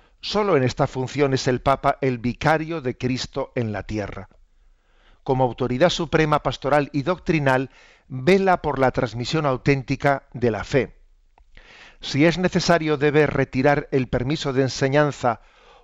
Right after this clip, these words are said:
o suspender a ministros ordenados en casos de faltas graves en su ministerio en cuestiones de fe y moral. La unidad en cuestiones de fe y moral, que está garantizada por el magisterio al frente de la cual está el Papa,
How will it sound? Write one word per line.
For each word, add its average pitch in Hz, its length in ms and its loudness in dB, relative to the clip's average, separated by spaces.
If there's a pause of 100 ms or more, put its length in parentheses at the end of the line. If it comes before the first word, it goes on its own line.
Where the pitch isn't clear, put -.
o 139 120 -2
suspender 135 600 0
a 151 60 4
ministros 143 580 -4
ordenados 143 680 0 (440)
en 127 160 0
casos 151 420 0
de 147 120 0
faltas 131 480 2
graves 139 580 0 (440)
en 147 120 -2
su 135 180 -6
ministerio 151 600 0
en 143 80 -6
cuestiones 143 560 -2
de 123 100 0
fe 139 200 2
y 131 60 2
moral. 117 480 -2 (920)
La 131 140 2
unidad 127 440 2
en 139 120 -2
cuestiones 143 520 -2
de 120 100 -2
fe 151 160 0
y 160 80 0
moral, 147 400 2 (360)
que - 80 -14
está 143 160 0
garantizada 139 680 2
por 131 140 -2
el 139 80 0
magisterio 143 640 0
al 117 80 0
frente 143 420 2
de 127 80 4
la 123 140 2
cual 139 240 2
está 156 260 0
el 143 100 0
Papa, 131 440 0